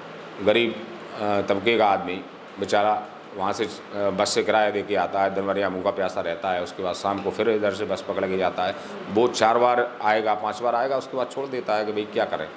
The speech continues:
फिर वो देखता है कोई दलाल वलाल मिल जाए, तो जो भी बीजेपी के कार्यकर्ता सिस्टम में हैं,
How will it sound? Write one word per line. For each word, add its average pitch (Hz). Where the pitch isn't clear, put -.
फिर 127
वो 139
देखता 127
है 123
कोई 120
दलाल 117
वलाल 113
मिल 113
जाए, 117
तो 90
जो 95
भी 107
बीजेपी 104
के 101
कार्यकर्ता 104
सिस्टम 101
में 107
हैं, 110